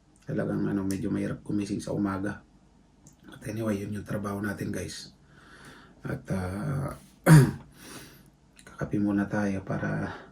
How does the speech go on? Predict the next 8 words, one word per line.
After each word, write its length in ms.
mainitan 480
yung 140
sikmura 420
natin. 320
Kasi 240
ngayon, 240
autumn 400
na. 160